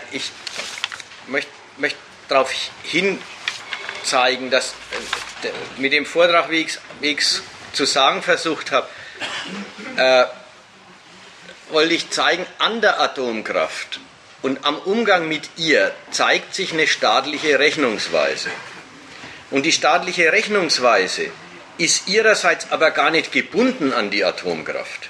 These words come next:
Da ist die Atomkraft bloß ein Fall davon. Ich hab das zu zeigen versucht mit dem, äh, die grünen Energien, die alternativen Formen der Energieerzeugung sind ja auch nur akzeptabel für die Regierung,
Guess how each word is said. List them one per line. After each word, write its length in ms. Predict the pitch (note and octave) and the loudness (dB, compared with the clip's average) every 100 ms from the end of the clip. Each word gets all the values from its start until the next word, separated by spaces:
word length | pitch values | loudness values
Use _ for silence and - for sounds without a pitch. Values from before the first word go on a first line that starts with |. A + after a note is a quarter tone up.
| - | -4
Da 60 | C3 | -2
ist 180 | E3+ G3+ | 0 2
die 120 | F3+ | 2
Atomkraft 560 | E3 E3+ G3 - - | 2 0 2 2 2
bloß 180 | E3+ E3 | -2 -2
ein 80 | D#3 | -2
Fall 260 | - F3 A3+ | 2 4 6
davon. 400 | B2+ - E2+ D#2 - - - - - - - - - - - - | 4 2 -8 -10 -16 -20 -20 -20 -20 -20 -20 -20 -20 -20 -20 -10
Ich 80 | - | -4
hab 100 | C3+ | -2
das 180 | D3 - | -2 -2
zu 140 | C3 | -4
zeigen 300 | - A#2 D3+ | 0 2 2
versucht 360 | D3+ C#3+ C#3 - | 0 -2 -4 -2
mit 120 | B2+ | 0
dem, 160 | C3 B2+ - - - - - - | 0 -2 -12 -14 -14 -14 -14 2
äh, 380 | B2+ C#3 C#3 C3+ | 2 6 4 4
die 180 | C3+ B2 | 2 2
grünen 380 | C3+ D#3+ D#3+ D#3 | 2 4 4 2
Energien, 840 | C#3+ C#3+ C3+ C#3+ D#3+ D#3+ C#3+ - | 2 4 2 -2 -2 0 0 -2
die 340 | B2 A#2 A2+ - | -4 -2 -2 0
alternativen 680 | A2+ C3 B2+ B2 D#3 D3+ C#3+ | 2 4 2 0 -2 -2 0
Formen 360 | - C#3 C#3+ | 2 4 4
der 120 | C#3 B2+ | 2 2
Energieerzeugung 840 | C3 C3 C#3+ C3 - C3+ D3 E3 - - - - - - - - - - - | 0 2 4 4 2 2 4 2 -2 -16 -18 -16 -16 -16 -16 -18 -18 -18 -8
sind 180 | - D3+ | -2 2
ja 180 | D#3 - | 4 4
auch 180 | F3+ E3+ | 2 4
nur 280 | E3 D#3 | 4 6
akzeptabel 840 | D3+ - C#3 C3+ B2 B2 F3 F#3+ D#3+ | 4 2 0 0 4 6 8 6 2
für 160 | E3 | 2
die 140 | D3+ D3+ | 4 4
Regierung, 640 | C#3+ D3+ D3+ C#3+ C3 | 2 2 4 4 2